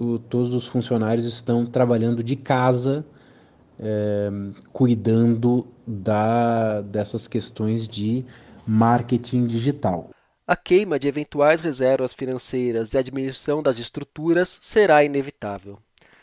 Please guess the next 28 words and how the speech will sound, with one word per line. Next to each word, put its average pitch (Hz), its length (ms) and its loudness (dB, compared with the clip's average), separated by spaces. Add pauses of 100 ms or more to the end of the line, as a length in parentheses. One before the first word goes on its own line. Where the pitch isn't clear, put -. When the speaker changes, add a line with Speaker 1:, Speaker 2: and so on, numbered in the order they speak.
(140)
Speaker 2:
Está - 220 0
claro 180 320 -2
que - 140 -10
toda 214 380 0
a - 40 -4
cadeia 147 360 0
profissional 127 500 -2
do 117 140 -6
livro 139 320 -4
será 143 300 2
impactada. 113 800 -4 (340)
Tradutores, 147 720 2
revisores, 131 760 -2
preparadores, 123 920 -2
gráficas. 120 840 0 (420)
João 170 260 0
falou 190 300 0
um 185 60 -14
pouco 165 400 0
sobre 139 200 -4
essa 127 140 -8
questão 147 420 -6
cara 147 320 6
a 165 200 -4
todo 196 280 0
o 180 40 -8
cenário 127 440 0
econômico. 107 680 -10